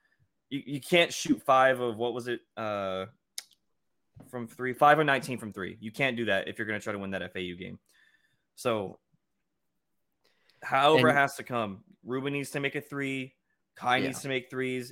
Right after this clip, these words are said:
Speaker 1: You can't have Matthew Stone starting your, starting your comeback down
Speaker 2: Yeah.
Speaker 1: sixteen points. <laughs> You
Speaker 2: Yeah.
Speaker 1: know?
Speaker 2: And F A U shot three of twenty-three from three in their last meeting.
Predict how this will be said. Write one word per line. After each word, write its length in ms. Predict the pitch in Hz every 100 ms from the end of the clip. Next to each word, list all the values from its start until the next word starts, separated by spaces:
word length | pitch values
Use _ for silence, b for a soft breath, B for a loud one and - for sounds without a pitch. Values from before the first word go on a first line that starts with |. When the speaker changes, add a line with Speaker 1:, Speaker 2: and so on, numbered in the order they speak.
| -
Speaker 1:
You 120 | 113
can't 220 | 143 139
have 120 | 135
Matthew 320 | 123 127 127 127
Stone 480 | - 123 120 113 110
starting 420 | - 117 117 113
your, 420 | 107 101 98 104 _ _ -
starting 320 | - 147 143
your 120 | 131
comeback 480 | - 139 117 104 - - _ _ _
down 220 | 123 123 110
Speaker 2:
Yeah. 60 |
Speaker 1:
sixteen 480 | 104 139 - 127 110
points. 480 | 110 95 87 - - -
<laughs> 140 | 139
You 80 | 170 - 123
Speaker 2:
Yeah. 200 | 110 117
Speaker 1:
know? 120 | 107
Speaker 2:
And 460 | 113 117 110 107 101 - - _ _ _ _ _ - B B B B B -
F 200 | 127 156
A 80 | 135
U 160 | 123
shot 300 | - 127 107
three 180 | 113 120
of 80 | 110
twenty-three 400 | - 107 107 104
from 160 | - 95
three 480 | - 101 107 127 135
in 160 | 113
their 100 | 117
last 320 | 117 120 123 139
meeting. 400 | 131 139 147